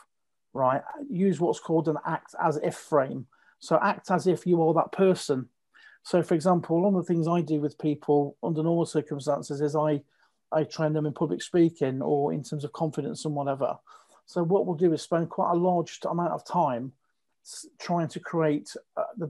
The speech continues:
the best version of you. So if we imagined ourselves now on a big screen, so, you know, you're the perfect candidate now, um, what are they doing that lets you know? So you almost separate your point of view from, from the other version of you. So if I'm watching myself on a screen,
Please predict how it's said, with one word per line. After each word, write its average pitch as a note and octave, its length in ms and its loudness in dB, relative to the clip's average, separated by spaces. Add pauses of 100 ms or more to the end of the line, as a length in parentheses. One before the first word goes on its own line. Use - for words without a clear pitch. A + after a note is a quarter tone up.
(120)
the F3+ 80 -6
best E3 260 0
version D#3+ 380 2
of D3+ 120 -4
you. G3 200 0
So - 140 0
if D#3 120 -2
we F#3+ 100 10
imagined F3 440 4
ourselves D3+ 480 2
now D3 400 0 (560)
on D#3+ 100 4
a D3+ 60 2
big D3+ 180 0
screen, D3 600 0 (160)
so, D#3 340 2
you - 80 -2
know, D#3 80 2
you're E3 280 6
the D#3+ 80 0
perfect E3+ 460 2
candidate D3+ 480 2
now, D3 320 4 (720)
um, C#3+ 380 2
what G3 280 4
are G3 80 8
they G3 180 8
doing E3 300 8
that D3 140 4
lets - 280 0
you F3+ 100 6
know? D3+ 120 2
So - 120 0
you E3+ 140 8
almost G3+ 300 8
separate F#3 420 6
your E3 400 8 (520)
point F#3+ 300 4
of D#3+ 100 4
view F3 200 6
from, D#3 340 2
from D#3+ 340 0
the - 440 4
other E3+ 140 8
version D#3 280 6
of D#3 120 0
you. F#3+ 180 6
So - 120 2
if - 80 -2
I'm F#3 200 8
watching F3 280 4
myself E3+ 500 6
on D#3 100 4
a C#3+ 40 4
screen, C#3 540 0